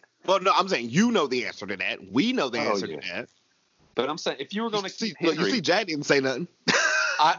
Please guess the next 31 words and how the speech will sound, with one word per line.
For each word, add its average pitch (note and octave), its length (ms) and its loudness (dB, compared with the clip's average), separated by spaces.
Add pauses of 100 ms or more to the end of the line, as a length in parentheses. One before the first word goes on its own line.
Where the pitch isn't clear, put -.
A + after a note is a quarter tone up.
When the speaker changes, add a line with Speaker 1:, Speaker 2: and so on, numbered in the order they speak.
Speaker 3:
I'm F3 240 6
not G3 280 4
ready D3 240 6
to C3+ 80 2
give B2 220 2
up G2+ 140 2
on A#2 160 2
Derrick A2+ 240 2
Henry A2+ 280 -4
being G#2 480 -2 (280)
the A#2 220 -4
most A2+ 300 -2
durable G#2+ 400 0
fucking G#2+ 300 -2
running G#2 220 -2
back G2+ 220 -2
I've G#2 80 2
ever G2+ 160 0
seen A2 140 -2
in G#2 60 -2
my G2 80 0
life G#2 360 2
just A2+ 240 2
because G#2+ 340 2
he's G2+ 420 0
a G#2+ 120 2
giant F#2+ 480 0
of F#2+ 100 -2
a G2 40 -2
man. F2+ 380 -4 (280)
Speaker 2:
No, D3+ 180 -4